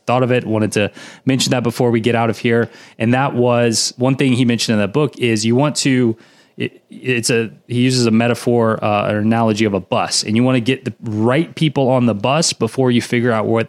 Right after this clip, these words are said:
what the, where the bus is going. So what he's saying is it's more important to have the right people than figuring out exactly what those people are gonna help you do or the direction your company is going. He's just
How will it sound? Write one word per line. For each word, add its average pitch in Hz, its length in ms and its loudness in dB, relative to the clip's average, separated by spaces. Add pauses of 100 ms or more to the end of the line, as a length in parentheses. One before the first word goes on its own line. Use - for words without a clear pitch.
what 110 380 -2
the, 113 200 -2
where 120 200 2
the 113 100 2
bus 107 260 -2
is 95 140 -2
going. 95 340 -4 (340)
So 117 120 0
what 117 80 4
he's 117 140 2
saying 139 200 2
is 107 120 0
it's - 160 -2
more 135 280 2
important 127 800 0 (340)
to 120 140 0
have 131 260 0
the 120 100 0
right 123 300 0
people 107 600 0 (260)
than 127 580 0
figuring 123 500 0
out 113 200 0
exactly 117 500 0
what 110 200 2
those 110 140 0
people 113 240 -2
are 104 60 0
gonna 98 120 -2
help 98 220 -4
you 101 80 -4
do 147 340 2
or 117 140 0
the 107 100 0
direction 107 420 0
your 110 160 2
company 104 540 -2 (340)
is 107 200 0
going. 101 340 0
He's 110 140 0
just 117 240 -2